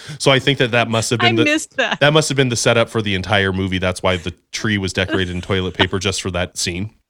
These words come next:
Speaker 1: And it's at this point that the mother, Elizabeth,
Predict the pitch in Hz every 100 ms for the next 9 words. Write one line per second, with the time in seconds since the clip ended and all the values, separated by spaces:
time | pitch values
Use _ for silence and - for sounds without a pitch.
0 | - 160 156 147 - 143 - 185 - 202
1 | - 240 131 95 - _ _ _ - 151
2 | - _ 135 143 165 113 101 113 131 95
3 | 92 -